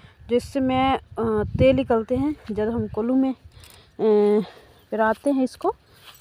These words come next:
तो इससे तेल निकलते हैं, जो हम लोग यूज करते हैं खाने में, सब्जी बनाने में, ये ऑयल। तो ये फसल है,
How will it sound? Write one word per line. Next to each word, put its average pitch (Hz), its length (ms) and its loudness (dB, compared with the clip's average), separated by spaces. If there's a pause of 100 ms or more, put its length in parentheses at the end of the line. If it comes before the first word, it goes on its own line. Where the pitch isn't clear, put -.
(120)
तो 220 80 -4
इससे 214 300 -6
तेल 247 280 -4
निकलते 240 400 -4
हैं, 269 200 -4
जो 214 100 -2
हम 190 140 -8
लोग 180 580 -8
यूज 208 220 -8
करते 220 260 -8
हैं 233 100 -10
खाने 220 240 -4
में, 254 120 -6
सब्जी 208 320 -8
बनाने 208 340 -6
में, 311 180 -4 (640)
ये 233 60 -2
ऑयल। 349 260 4 (1800)
तो 233 60 -12
ये 247 80 -6
फसल 254 400 -8
है, 269 240 -4